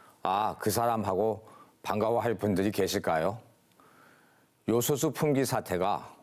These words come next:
온 나라의 물류를 일시 정지시킬 거라고 누가 예상했겠습니까? 그런데 요소수가 아니라 식량과 석유였다면, 혹은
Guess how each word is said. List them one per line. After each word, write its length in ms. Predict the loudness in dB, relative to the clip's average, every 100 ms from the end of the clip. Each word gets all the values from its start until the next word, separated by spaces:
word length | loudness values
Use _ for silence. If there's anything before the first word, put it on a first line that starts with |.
| -18 0
온 340 | 2 4 4
나라의 320 | 4 4 4
물류를 580 | 2 4 4 4 2 0 -8 -20 -20 -6
일시 420 | 0 2 2 0 0
정지시킬 640 | 0 0 2 0 0 -2
거라고 580 | 0 0 0 0 0 -4 -16 -20 _
누가 340 | 0 2 2 2
예상했겠습니까? 1040 | 2 2 0 0 -2 -2 -4 -4 -6 -6 -18 _ _ _ _
그런데 640 | 0 2 2 2 0 -4 -16 -20 -20 -20 _
요소수가 520 | 2 2 2 0 0 0
아니라 480 | -2 0 -2 -2 -8 _ _ _ _ _ _
식량과 680 | -4 0 2 4 4 2 2
석유였다면, 800 | 2 2 2 2 0 -2 -2 -4 -10 -20 _ _ -20 _ -2
혹은 400 | 0 2 2